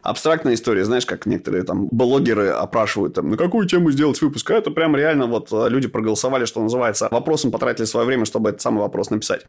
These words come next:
Друзья, пишите в комментариях. Чем больше будет вопросов, тем лучше. Соответственно, мы попробуем, а, их как-то передать, озвучить, на них ответить. А если их действительно будет много, то это прямо будет целый классный контент, который всем нанесёт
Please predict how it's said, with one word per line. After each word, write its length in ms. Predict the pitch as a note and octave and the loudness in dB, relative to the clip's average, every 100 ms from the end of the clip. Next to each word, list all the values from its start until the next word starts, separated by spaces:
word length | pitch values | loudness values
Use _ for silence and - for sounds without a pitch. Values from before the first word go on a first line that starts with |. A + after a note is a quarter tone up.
| _ _ _ _ - | _ _ _ _ -6
Друзья, 320 | C3 F#3 C3 | 0 2 2
пишите 280 | - G3 - | 0 -2 -2
в 20 | |
комментариях. 600 | - C#3 C#3 F#3 A#2 - - | 0 2 2 2 0 -2 -2
Чем 220 | E3 C3+ | 0 4
больше 220 | D3+ - | 2 2
будет 220 | C3 B2 D3 | 0 0 0
вопросов, 460 | D3+ F#3+ E3+ A2 | 0 0 0 -2
тем 280 | - D3 - | 0 0 2
лучше. 400 | B2 A#2+ A2 F2+ | 2 2 2 -2
Соответственно, 540 | - G#2 A2 D#3+ C#3 G2 | -2 -2 -2 -4 -2 -2
мы 80 | C3+ | -2
попробуем, 580 | - - A#2 G#2+ F#2 - | -4 -4 -2 0 0 -2
а, 180 | G2+ F#2 | -2 -2
их 120 | A2+ | -2
как-то 320 | A#2+ G#2+ G#2+ | -6 -4 -6
передать, 420 | - A#2+ A#2 A2 G#2+ | -4 -2 0 0 0
озвучить, 380 | A#2+ A#2 - | 0 -2 -2
на 80 | A#2 | 0
них 160 | A#2+ D3+ | 0 -2
ответить. 420 | E3+ G3+ F3 - | -2 -2 -2 -2
А 120 | G#2+ | 0
если 200 | G2+ - | 0 0
их 60 | A2+ | -2
действительно 340 | A#2 C3 A#2 | -2 -2 -2
будет 320 | A2 A#2 - | 0 0 0
много, 300 | C#3 E3+ C#3 | 0 2 0
то 300 | - A#2+ B2 | -2 -2 0
это 160 | G#2 - | 0 -4
прямо 260 | - G2+ G2 | -6 -4 -4
будет 280 | G#2+ A2 - | -4 -4 -2
целый 180 | B2 G2 | -2 0
классный 320 | B2 A#2 A2 | -4 -2 -2
контент, 380 | A#2 C3 D3+ C#3+ | -2 -2 -2 -4
который 300 | G#2+ G#2 G#2 | -4 -2 -2
всем 200 | B2 A2+ | 0 0
нанесёт 360 | G#2+ G#2 B2 | 0 0 -4